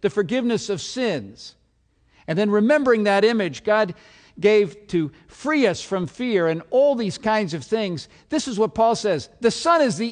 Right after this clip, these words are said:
image of the invisible God." And then I just find it shattering, wildly good so, that the passage we used this morning is that he then says, And I'm gonna make you an image.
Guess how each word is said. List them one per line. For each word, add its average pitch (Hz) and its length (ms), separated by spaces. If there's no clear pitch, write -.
image 330 760
of 196 160
the 202 120
invisible 165 520
God." 110 340
And 185 120
then 247 120
I 262 100
just 214 220
find 220 220
it 180 120
shattering, 175 720
wildly 214 540
good 190 440
so, 233 440
that - 160
the 220 60
passage 254 520
we 233 120
used 233 320
this 220 200
morning 233 400
is 196 180
that 214 120
he 220 80
then 226 260
says, 202 300
And 214 220
I'm 277 240
gonna 240 200
make 233 360
you 349 300
an 220 100
image. 120 540